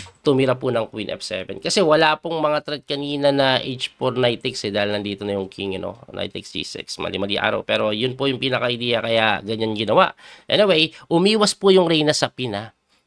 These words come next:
Ang gagawin niyan, hindi, kung hindi po gaganito, gaganon. Pero most likely, pwede din mag E five at some point. Ang ginawa po niyan, nag-knight doon sa D eight at ini five na nga ni West.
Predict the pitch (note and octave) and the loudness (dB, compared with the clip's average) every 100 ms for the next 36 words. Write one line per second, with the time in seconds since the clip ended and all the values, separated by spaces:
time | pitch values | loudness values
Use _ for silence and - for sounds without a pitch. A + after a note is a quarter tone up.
0 | - - D3 D#3 F3+ E3+ E3+ E3 E3+ C#3+ | -20 -2 2 4 4 2 -4 -6 -6 -8
1 | C#3+ C3+ C#3 C#3+ D#3 D#3+ D#3+ D#3+ C3+ C3+ | -8 -8 -10 -6 -4 -2 -4 -2 2 4
2 | C3+ C#3 C3+ B2+ G#2+ G#2 G2 G2+ F#2 F2+ | 4 2 2 0 0 -2 -2 -2 -4 -4
3 | F#2+ G#2+ B2 C3+ - C3 B2+ C3+ B2+ G2+ | -2 0 2 0 0 -2 0 -4 -4 -4
4 | G#2 A2 G#2 G#2 G#2+ A2 G2 G2+ - F#2+ | -4 -4 -6 -6 -6 -6 -6 -8 -6 -6
5 | - F#2+ - A#2+ C#3 D3+ D#3+ D#3 E3 D#3+ | -6 -8 -4 -2 2 4 4 2 -2 -2
6 | C#3+ C3 G#2+ A#2+ E3 - C3+ - F3 D3 | -2 -4 -6 -6 -8 -8 -12 -6 -6 -4
7 | C#3+ B2 C#3 B2+ B2+ A#2 _ _ - - | -6 -6 -6 -6 -6 -6 _ _ -20 -6
8 | - - - - D#3+ C#3 C3 B2+ A2 G#2+ | -2 -2 -4 -12 -8 -8 -10 -12 -12 -14
9 | F#2+ G2 _ - G2+ F2+ F#2+ D#2 - | -16 -16 _ -16 -12 -12 -12 -14 -18